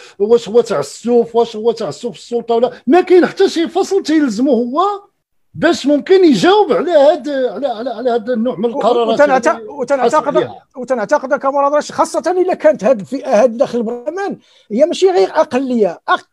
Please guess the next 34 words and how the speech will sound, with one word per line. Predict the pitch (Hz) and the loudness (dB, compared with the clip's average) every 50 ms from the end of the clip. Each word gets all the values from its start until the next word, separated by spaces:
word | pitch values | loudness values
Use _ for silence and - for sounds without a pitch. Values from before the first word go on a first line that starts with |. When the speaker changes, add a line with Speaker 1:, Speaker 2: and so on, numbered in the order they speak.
| _ - - | _ -12 -10
Speaker 1:
أكثرية، | - - - - - 226 233 254 - 294 294 302 330 | -10 -10 -10 -4 2 4 6 6 6 4 4 4 4
Speaker 2:
أقلية | 349 233 185 165 320 320 | 4 2 2 2 2 2
قليل. | 370 370 240 233 240 | 4 4 2 0 -2
Speaker 1:
تنقول | 202 202 277 277 269 254 | -6 -10 -12 -8 -4 -2
لك، | 233 175 - - _ _ _ _ _ _ _ _ - | -4 -4 -4 -8 _ _ _ _ _ _ _ _ -8
نجيو | 175 160 185 269 247 | -4 0 2 2 2
كاملين | - 233 240 262 285 311 339 330 320 285 214 147 | 4 4 6 6 6 6 4 4 2 2 2 2
حنا | 185 226 214 | 0 0 0
غير | 180 330 | 0 0
الشرفاء | 277 - - 262 247 254 269 - - 320 339 247 | -2 -2 -4 -6 -2 0 0 0 2 2 0 0
جمعنا | 190 180 202 185 185 262 277 | 0 -2 -6 -2 0 2 2
Speaker 2:
آه. | 220 | 2
Speaker 1:
مية. | 226 226 453 - _ _ _ _ _ _ _ _ _ _ - 262 320 - | 2 0 -2 -2 _ _ _ _ _ _ _ _ _ _ -16 -8 -4 -2
Speaker 2:
البرلمان، | - 208 226 277 311 311 311 330 311 311 - - 240 | -2 -2 0 0 0 2 2 2 0 -2 -4 -10 -8
واخا | 202 - 311 | -4 -2 -2
يكون | 370 - 339 330 | -2 0 -2 -2
البرلمان | 247 269 302 311 320 330 311 277 | -2 0 2 2 2 2 2 0
Speaker 1:
واخا | - - | 0 -2
Speaker 2:
عامر | 262 339 359 359 320 | -2 -2 0 0 -2
بالشرفاء. | 269 - - - 302 320 277 220 151 196 - - - _ _ _ _ _ - | -2 -4 -8 -8 -6 -4 -4 -2 -2 -4 -8 -10 -14 _ _ _ _ _ -2
Speaker 1:
قانون | - 208 233 254 285 294 277 269 | 0 2 2 2 2 0 0 0
الانتخابات | 262 254 254 - - 254 226 - 226 240 240 240 240 | 0 0 -2 -2 -4 -6 -6 -4 -2 0 0 0 0
كيمديو | - 247 233 214 175 226 233 190 | -2 -6 -8 -6 -4 -4 -6 -4
حاليا | - - 226 240 247 262 320 320 | 0 0 0 0 2 0 -2 0
باش | 262 247 233 - 240 | 2 0 0 2 2
ما | 247 240 | 2 2
يعمرهم | 247 240 233 226 220 226 202 208 233 202 220 294 320 | 2 2 0 0 0 0 0 0 2 2 2 4 2
يدوزوا، | 294 233 220 226 185 139 131 120 - _ _ - 135 | 2 2 2 0 0 -2 -4 -8 -14 _ _ -10 -6
هذه | 165 180 208 262 | -6 -4 0 0
من | 247 226 202 196 190 180 - 233 | 0 0 0 -2 -6 -6 -6 -6
Speaker 2:
آه. | 233 220 | -6 -4
Speaker 1:
ط-، | 196 | 0
طبيعه | 240 240 208 196 175 | 0 0 2 2 0
الحال. | 160 - 143 120 | 0 -2 -6 -10